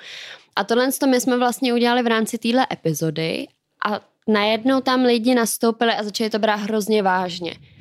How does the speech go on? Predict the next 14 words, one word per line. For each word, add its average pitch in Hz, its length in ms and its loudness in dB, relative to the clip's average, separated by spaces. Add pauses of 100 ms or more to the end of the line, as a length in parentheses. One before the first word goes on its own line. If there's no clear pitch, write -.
(280)
A 247 80 0
to - 180 -2
byla 220 160 2
třeba 220 220 0
věc, 202 200 -2
která 208 260 0
mě 202 200 2
strašně 196 600 -2
rozčilovala, 175 680 -2
že 202 120 -2
jsem 220 140 2
si 233 100 0
říkala, 214 440 0 (500)
jako, 226 380 2